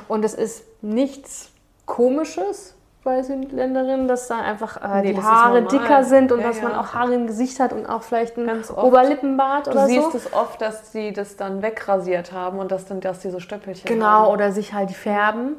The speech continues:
Speaker 2: Mhm.
Speaker 1: die
Speaker 2: Ja,
Speaker 1: Koteletten.
Speaker 2: die
Speaker 1: Also
Speaker 2: bleachen dann.
Speaker 1: Frauen
Speaker 2: Ja.
Speaker 1: haben halt auch Koteletten.
Speaker 2: Ja.
Speaker 1: Und, ähm,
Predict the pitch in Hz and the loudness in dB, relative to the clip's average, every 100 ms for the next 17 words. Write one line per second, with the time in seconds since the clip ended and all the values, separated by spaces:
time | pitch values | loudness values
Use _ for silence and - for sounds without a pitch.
0 | - 220 220 226 254 - 226 226 254 254 | -8 -4 -4 -4 -6 0 0 2 2 0
1 | 269 240 196 220 214 240 196 214 214 233 | -2 -2 0 0 0 -4 2 6 6 6
2 | 226 226 208 202 185 - - - - - | 2 0 0 -2 -4 -6 -16 -16 -10 -8
3 | 254 262 277 233 226 - - - - - | -6 -6 -6 -10 -12 -14 -20 -20 -16 -4
4 | 226 240 240 - - 214 214 214 214 | 0 0 -4 -8 -2 2 2 0 -4